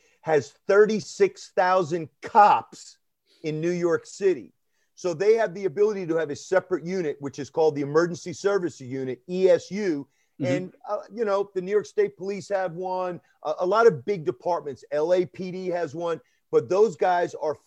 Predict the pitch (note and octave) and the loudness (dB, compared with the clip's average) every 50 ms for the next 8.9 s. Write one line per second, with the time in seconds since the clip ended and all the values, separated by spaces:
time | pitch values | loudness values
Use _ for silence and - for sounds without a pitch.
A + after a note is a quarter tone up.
0 | _ - F#3+ F#3 F3+ - _ - G3 F#3+ F#3+ F3+ F3 - _ - E3 D#3 D#3 C#3+ | _ -4 -2 -2 -2 -4 _ -10 -8 -6 -6 -6 -8 -10 _ -10 -6 -6 -6 -2
1 | C3 D3 - _ - - - G3 G#3+ F#3 F3+ F#3 E3+ - F3+ E3 D#3 C#3+ D3+ E3+ | -4 -6 -6 _ -12 -6 -2 -2 -2 -2 -2 -8 -10 -6 -6 -6 -6 -6 -6 -2
2 | G3 G#3+ G3 F3+ E3 D3+ C#3 - _ _ _ _ _ - C#3+ D#3 D#3 D3+ C3 E3 | 2 4 4 4 2 0 -2 -4 _ _ _ _ _ -8 -4 -2 -2 0 0 0
3 | F3 F3 E3 E3+ E3+ E3 D3+ B2 - D#3 D3+ - - - D3+ C3 - - E3 D3+ | -2 0 0 -4 -4 -4 -4 -6 -6 -6 -6 -6 -10 -18 -18 -16 -12 -10 -10 -10
4 | - D3 C3+ C#3 C#3+ D3+ D#3 - - A2+ F#2+ E2 E2 _ _ _ _ _ _ - | -10 -12 -14 -8 -6 -6 -6 -6 -8 -20 -20 -20 _ _ _ _ _ _ _ -14
5 | D#3+ D#3+ E3+ F3 G3 G#3 G#3 G3+ - G3 F#3 G3+ A3+ A3+ G#3 F3+ D#3 D3+ C#3+ A#2+ | -12 -8 -4 -2 0 0 -2 -4 -6 -4 -2 0 2 4 4 2 2 0 -4 -6
6 | _ _ _ _ _ _ _ _ - C#3+ D3 - - F#3+ F#3 D#3+ C3+ - - C3+ | _ _ _ _ _ _ _ _ -10 -10 -8 0 2 2 2 2 0 -2 -6 -8
7 | C3+ C3 F3 F3+ G3+ G#3+ F3 G3 G3+ F#3+ F3+ - - D#3 F3 G3+ G#3+ F3+ D#3+ G#3 | -2 2 4 6 6 6 4 4 0 -2 -2 -2 0 2 2 2 2 0 0 -2
8 | G3+ - - _ _ _ - C4 C4 A3+ D#3+ C#3+ C#3+ - - - _ | -2 -2 -4 _ _ _ 6 8 10 10 8 6 2 -2 -12 -18 _